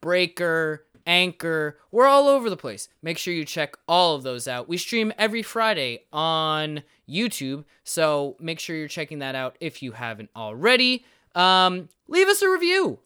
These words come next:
on Apple. We have, I think, ten reviews now, so shout out to whoever has reviewed us. Appreciate you.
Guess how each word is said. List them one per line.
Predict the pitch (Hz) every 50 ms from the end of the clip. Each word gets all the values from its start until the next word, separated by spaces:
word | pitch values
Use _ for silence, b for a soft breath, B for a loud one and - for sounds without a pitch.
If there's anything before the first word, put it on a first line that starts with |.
| _ -
on | 180 202 214 214 214 214 -
Apple. | - 214 254 302 - - 123 113 104 _ _ -
We | 160 180 190 190
have, | 190 185 190 190 190 190 185 185 185 185 180 170 - b b b b b
I | b
think, | 202 220 214 -
ten | - - 190 214 247
reviews | 254 233 196 165 151 143 135 127
now, | 127 135 127 123 127 139 156 - b b b b
so | - - - 156 151 151 147 147 143 139
shout | - - - 175 170 175
out | 175 175 165 -
to | - 175 156 147
whoever | - 165 156 156 151 147 147
has | 151 151 147 139
reviewed | 139 135 117 127 131 127
us. | 143 160 196 - - _ _
Appreciate | _ - - - 214 214 220 202 - - 180 160 151 143 139 - - -
you. | 143 135 139 151 170